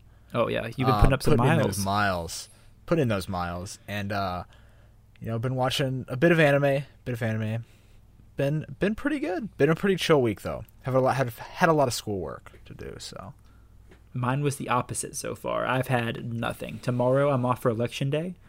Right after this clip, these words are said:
Speaker 1: Dating the podcast, I know. It's a big no-no. I'm gonna edit that out.
Speaker 2: How did
Speaker 1: Um,
Speaker 2: you, how did you get off, how do you get off for election day?
Speaker 1: Yeah, no, it's never happened before. My brother's out. He's in high school. He's out for, uh, election day too.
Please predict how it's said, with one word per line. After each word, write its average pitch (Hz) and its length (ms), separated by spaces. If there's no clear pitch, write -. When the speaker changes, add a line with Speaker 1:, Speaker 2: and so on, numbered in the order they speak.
Speaker 1:
Dating 135 260
the 120 60
podcast, 127 540
I 127 40
know. 131 380
It's 147 100
a 120 40
big 117 180
no-no. 123 280
I'm 147 60
gonna 135 120
edit 123 120
that 120 140
out. 135 220
Speaker 2:
How 285 220
did 294 220
Speaker 1:
Um, 185 60
Speaker 2:
you, 139 260
how 139 220
did 277 200
you 214 60
get 180 240
off, 117 200
how 185 100
do 247 60
you 240 60
get 202 80
off 139 240
for 135 120
election 101 600
day? - 180
Speaker 1:
Yeah, 147 340
no, 151 260
it's 139 220
never 143 220
happened 139 340
before. 117 280
My 131 240
brother's 131 500
out. 117 240
He's 131 140
in 127 80
high 127 160
school. 127 240
He's 127 140
out 123 200
for, 113 260
uh, 110 260
election 127 340
day 117 160
too. 147 300